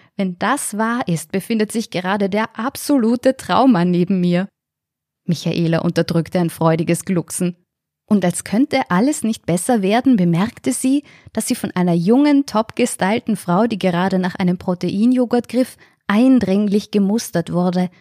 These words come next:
als sie mit ihrem schönen Begleiter an ihr vorüberging. In ihrem Blick lag purer Neid. „Die hält uns für ein Pärchen“, freute sich Michaela innerlich,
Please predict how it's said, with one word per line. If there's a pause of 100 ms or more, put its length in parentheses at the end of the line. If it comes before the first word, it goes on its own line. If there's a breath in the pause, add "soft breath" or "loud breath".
(220 soft breath)
als
sie
mit
ihrem
schönen
Begleiter
an
ihr
vorüberging. (800)
In
ihrem
Blick (160)
lag
purer
Neid. (800)
„Die
hält
uns
für
ein
Pärchen“, (400)
freute
sich
Michaela
innerlich,